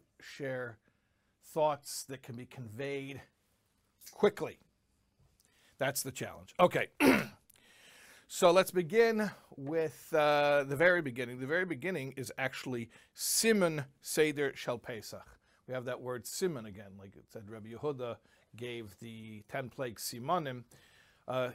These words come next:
here also we have Simanim, but, uh, here it's not letters, it's, it's words, but I guess Rabbi Yehuda shortened a list of words into a bunch of letters.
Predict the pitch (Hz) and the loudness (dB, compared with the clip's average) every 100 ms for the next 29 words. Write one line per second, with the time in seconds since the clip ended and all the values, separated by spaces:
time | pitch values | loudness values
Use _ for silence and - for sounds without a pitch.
0 | - 165 147 - 156 - 160 131 127 117 | 0 2 2 4 4 4 0 0 -2 -2
1 | - - 135 131 123 117 131 151 - _ | -6 -6 -4 -4 -4 -6 -8 -10 -14 _
2 | _ _ _ _ _ _ _ _ - 117 | _ _ _ _ _ _ _ _ -14 -8
3 | 127 - - 135 131 120 107 190 175 151 | -8 -8 -6 -2 -2 -4 -6 -2 0 0
4 | - 151 135 - - 123 165 156 139 127 | -4 -6 -6 -10 -14 0 2 2 0 -4
5 | 123 - - - - 135 196 180 139 113 | -10 -12 -14 -14 -10 2 4 4 2 -6
6 | - 127 - _ _ - 127 127 131 127 | -8 -8 -8 _ _ -12 -10 -8 -8 -8
7 | 120 185 160 135 - 165 165 139 131 135 | -4 -2 -2 -2 -2 -2 -4 -6 -8 -8
8 | - 120 147 160 135 - 135 127 - 139 | -10 -6 0 0 0 -6 -12 -12 -8 -8
9 | 120 - _ _ - 120 127 127 135 202 | -8 -12 _ _ -10 -8 -6 -4 4 6
10 | 170 143 139 - | 6 2 -2 -8